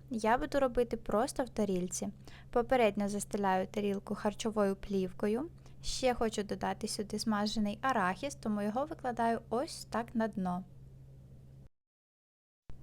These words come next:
Викладаємо наш тортик та відправляємо в холодильник настоятись приблизно на дві години.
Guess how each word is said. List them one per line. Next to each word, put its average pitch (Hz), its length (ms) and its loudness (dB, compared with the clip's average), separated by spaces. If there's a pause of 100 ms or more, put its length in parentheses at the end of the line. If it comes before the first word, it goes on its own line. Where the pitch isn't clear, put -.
(760)
Викладаємо 220 720 4
наш 202 280 2
тортик 196 580 -2 (1300)
та 247 140 8
відправляємо 214 680 2
в 214 40 -4
холодильник 214 720 0
настоятись 233 640 0
приблизно 220 640 -2
на 208 240 0
дві 214 280 2
години. 175 500 0